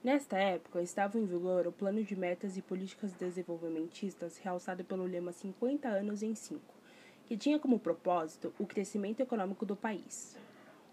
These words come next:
O movimento surge entre músicos jovens de classe média carioca que se reúnem com o intuito de experimentar e inovar as composições. Já em mil novecentos e cinquenta e oito, o lançamento do compacto de João Gilberto, um dos maiores representantes da bossa, consolida o estilo musical.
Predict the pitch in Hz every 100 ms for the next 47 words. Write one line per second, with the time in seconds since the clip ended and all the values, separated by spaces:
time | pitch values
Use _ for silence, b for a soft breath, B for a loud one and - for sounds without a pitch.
0 | - 247 269 285 247 254 302 285 220 226
1 | 202 190 190 202 208 254 - 214 190 175
2 | 180 180 185 175 165 185 180 165 180 196
3 | - 185 175 160 175 214 214 202 202 190
4 | 185 202 208 208 202 - 202 - 208 214
5 | - 196 190 185 - 170 175 - 226 247
6 | 320 285 190 185 196 - B B B 208
7 | 208 196 208 226 - 165 - - - -
8 | B B B B B 226 277 339 320 254
9 | 208 - 196 190 190 - 185 170 160 175
10 | 185 170 - 190 190 208 233 262 226 214
11 | 202 185 170 - 190 175 175 180 214 254
12 | 190 180 175 165 - 180 180 190 180 208
13 | 262 262 247 196 180 175 175 - 165 156
14 | 180 170 160 160 208 196 220 202 214 233
15 | - 214 - 214 208 202 233 160